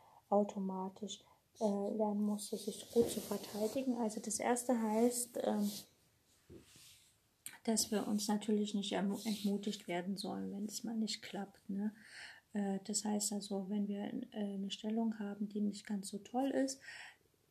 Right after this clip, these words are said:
dann, äh, ist es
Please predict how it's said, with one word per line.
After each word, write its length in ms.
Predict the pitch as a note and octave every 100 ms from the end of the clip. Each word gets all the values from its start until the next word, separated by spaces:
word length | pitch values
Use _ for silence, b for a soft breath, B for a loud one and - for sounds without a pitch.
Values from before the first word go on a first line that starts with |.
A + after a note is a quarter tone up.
| _
dann, 480 | A3+ G#3+ G#3 G#3 G#3 -
äh, 460 | G#3+ G3+ G3+ G3 G3 b b b b _ _ _ -
ist 180 | A3+ A#3
es 260 | A3 -